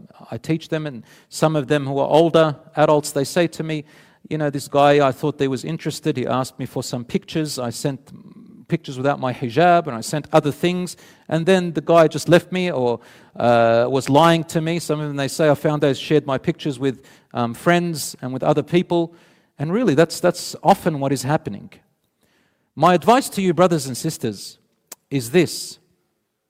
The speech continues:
First of all, to the sister, one of the best ways, if he starts talking like that, say, "Well, you know, would you accept for your sister to talk the way we're talking?"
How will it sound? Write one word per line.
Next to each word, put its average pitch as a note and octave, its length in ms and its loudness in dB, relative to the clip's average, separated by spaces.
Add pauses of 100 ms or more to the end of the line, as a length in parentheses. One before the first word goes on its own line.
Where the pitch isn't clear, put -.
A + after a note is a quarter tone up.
(220)
First G3 260 -2
of F3 120 0
all, E3+ 100 4
to - 140 -6
the C3 100 -6
sister, A#2+ 520 -2 (600)
one D#3+ 220 -2
of D3 60 -4
the D3 80 0
best F#3+ 340 0
ways, C3+ 460 2 (500)
if C#3+ 200 -6
he G#3+ 100 -2
starts E3+ 320 4
talking D#3+ 320 -4
like C3+ 160 0
that, D3 160 0
say, D#3+ 380 -2 (280)
"Well, C#3+ 160 -8
you D3 80 -10
know, C#3 120 -8
would C3 180 -10
you D3 140 -4
accept C#3+ 360 -2
for B2+ 140 -6
your A#2 100 -2
sister B2+ 360 -6
to A2+ 120 -12
talk - 280 -8
the A#2 100 -6
way A#2+ 160 -2
we're A2 160 -6
talking?" A#2 500 -12